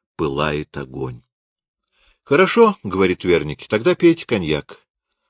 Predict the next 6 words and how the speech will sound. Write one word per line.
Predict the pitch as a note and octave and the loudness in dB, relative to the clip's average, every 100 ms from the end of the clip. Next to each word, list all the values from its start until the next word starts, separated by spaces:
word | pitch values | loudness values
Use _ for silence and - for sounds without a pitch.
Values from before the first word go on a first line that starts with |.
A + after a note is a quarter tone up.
| _ | _
Бросьте | G2+ D3 G3+ - - | -2 4 4 2 -6
свои | - G2+ G2+ | 0 2 2
прогулки | G#2+ G2 F2 G#3 G3 F3 E3+ | 2 0 2 2 2 0 0
в | - | -2
пропасти | - C#3 E3 - - - | -2 2 2 0 -10 -8
подсознания | C3+ C3 - B2+ G#2+ G#2+ A#2 A2+ G#2 | -6 -6 -2 -2 -2 -2 -2 -2 -4